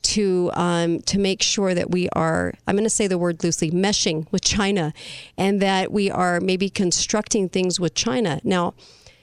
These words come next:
I, I might call that treasonous, I think, if we realize the severity in which we were doing this, you know, to the, to the, um,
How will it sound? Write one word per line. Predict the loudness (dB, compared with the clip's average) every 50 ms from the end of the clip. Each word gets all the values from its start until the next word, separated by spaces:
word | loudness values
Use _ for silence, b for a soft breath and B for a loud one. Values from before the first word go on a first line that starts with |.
| B B B B B B _
I, | 0 0 2 2 2 2 0 -2 -4 -10 -10 -6
I | -2 0 0 2
might | 2 0 0 -2
call | -2 0 0 2
that | 2 0 0 -2
treasonous, | -2 -2 0 0 2 2 2 2 2 2 0 0 0 0 0 0 0
I | 0 0
think, | 0 0 0 0
if | -2 0 0
we | 0 0
realize | 2 2 2 2 2 2 2 0 0 -2 -6 -8 -14 _ _ _ -8
the | -4 -2 0 0 2 2 0 0 -2 -6 -8 -6
severity | -4 -2 0 0 0 0 0 0 2 2 2 2 2 0 0 -2 0 0
in | 2 2 2
which | 2 0 0 0
we | 2 2
were | 2 2
doing | 2 2 2 2 2 2
this, | 0 -2 -2 -2 -2 0 2
you | 2
know, | 2 2 2 2
to | 0 0 0
the, | 2 2 0 0 -2
to | -4 -2 -2 0 0
the, | 0 0 0 0 0 0
um, | 0 0 0 0 0 0 -2